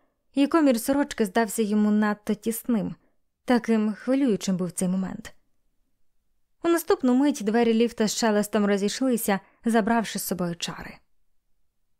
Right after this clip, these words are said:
«Це передостання палуба», сказала Делла, виходячи з кабіни. «На останній, тринадцятій,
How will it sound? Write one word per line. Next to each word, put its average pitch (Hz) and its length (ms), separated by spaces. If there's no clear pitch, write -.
«Це 294 420
передостання 240 760
палуба», 185 560
сказала 294 400
Делла, 240 280
виходячи 185 480
з - 40
кабіни. 185 400
«На 262 260
останній, 269 600
тринадцятій, 196 920